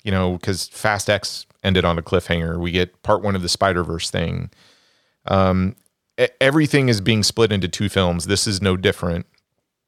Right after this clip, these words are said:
But what I l-, really appreciated about this film is on its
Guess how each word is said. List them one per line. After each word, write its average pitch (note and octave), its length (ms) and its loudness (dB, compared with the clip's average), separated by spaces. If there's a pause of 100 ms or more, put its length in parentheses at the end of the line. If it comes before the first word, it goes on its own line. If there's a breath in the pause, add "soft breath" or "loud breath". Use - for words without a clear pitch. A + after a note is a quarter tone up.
(360)
But C3 220 2
what C3 280 2 (160)
I B2 200 4
l-, A2+ 260 -4
really D3+ 380 0
appreciated B2 480 2
about G2 200 4
this G#2+ 160 4
film F2+ 440 0 (520 soft breath)
is G2+ 260 2
on C#3 180 4
its C3+ 160 2